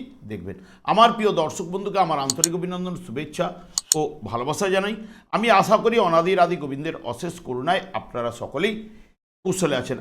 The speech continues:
আমি কারো ব্যক্তিগত জন্মছক বা ন্যাটাল চার্ট নিয়ে বিচার বিশ্লেষণ করছি না। ঠিক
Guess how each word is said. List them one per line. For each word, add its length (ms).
আমি 200
কারো 160
ব্যক্তিগত 400
জন্মছক 420
বা 120
ন্যাটাল 320
চার্ট 200
নিয়ে 200
বিচার 220
বিশ্লেষণ 460
করছি 280
না। 40
ঠিক 140